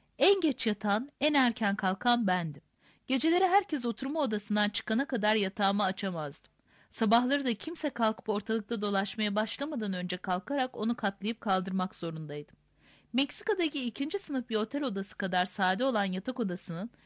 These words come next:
şimdi daha çok farkına varıyor ve Wittgenstein'ın Cambridge'deki kireç badanalı çıplak hücresi hakkında okuduklarımı düşünüyordum.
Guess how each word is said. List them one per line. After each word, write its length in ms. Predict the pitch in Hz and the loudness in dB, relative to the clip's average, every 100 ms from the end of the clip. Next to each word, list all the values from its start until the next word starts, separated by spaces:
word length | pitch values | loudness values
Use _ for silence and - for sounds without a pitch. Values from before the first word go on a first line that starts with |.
| - | -12
şimdi 320 | - 226 220 | -2 2 2
daha 160 | 208 226 | 2 2
çok 240 | 220 - | -2 -2
farkına 440 | 185 175 - 170 | 0 0 -2 -6
varıyor 380 | 165 160 156 208 247 - | -4 -2 -2 -4 -6 -8
ve 220 | 175 156 - - _ - | -4 -4 -4 -20 _ 0
Wittgenstein'ın 1120 | 302 370 - 226 202 - - 190 175 170 196 - - 269 | 0 0 0 0 0 -6 -4 -2 0 -4 -6 -10 -6 -2
Cambridge'deki 760 | 339 320 240 214 - 202 220 | 0 0 0 -2 -4 -4 -4
kireç 440 | 214 220 269 - - | -6 -2 -4 -4 -4
badanalı 380 | 202 202 190 190 | -2 -2 -2 -4
çıplak 400 | - - 254 233 | -6 -4 -4 -4
hücresi 380 | 190 196 - | -4 -4 0
hakkında 340 | 180 185 190 185 | -2 -2 -4 -4
okuduklarımı 640 | 175 175 165 175 175 170 | -4 -10 -8 -6 -4 -4
düşünüyordum. 640 | 165 - 160 151 143 139 | -6 -8 -8 -8 -10 -14